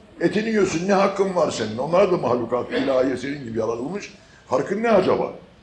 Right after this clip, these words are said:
Yani sordu. Sultan Bayezid durdu.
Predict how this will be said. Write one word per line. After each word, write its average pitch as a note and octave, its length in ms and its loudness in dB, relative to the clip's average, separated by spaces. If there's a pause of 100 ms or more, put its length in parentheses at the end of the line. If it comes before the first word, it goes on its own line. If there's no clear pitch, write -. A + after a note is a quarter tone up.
(600)
Yani E2+ 120 -10
sordu. F3 540 0 (500)
Sultan E3+ 420 0
Bayezid F3 440 2
durdu. D#3+ 500 4